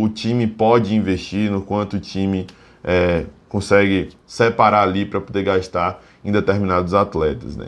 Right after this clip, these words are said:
E Flávio, por mais que seja um cara jovem, que ainda tinha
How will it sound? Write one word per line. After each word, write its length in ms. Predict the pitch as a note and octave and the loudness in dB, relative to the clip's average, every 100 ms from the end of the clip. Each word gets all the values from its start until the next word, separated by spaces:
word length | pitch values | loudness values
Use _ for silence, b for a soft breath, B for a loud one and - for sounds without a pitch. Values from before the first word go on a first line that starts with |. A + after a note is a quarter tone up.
| E2 | -12
E 60 | |
Flávio, 480 | A2+ A2+ G#2+ A2 B2+ - | -6 2 2 2 -2 -4
por 80 | A2+ | 0
mais 200 | G#2+ A2+ | 2 2
que 40 | |
seja 180 | G2+ F#2 | -2 -4
um 40 | |
cara 240 | E2 D#2+ E2+ | -2 -2 -2
jovem, 580 | E2 F2+ A#2+ B2 B2+ - | 2 4 4 2 -4 -8
que 100 | - | -6
ainda 260 | F#2+ F#2+ F#2 | -4 -2 -2
tinha 420 | - F#2+ F2+ D#2 | -4 -4 -4 -4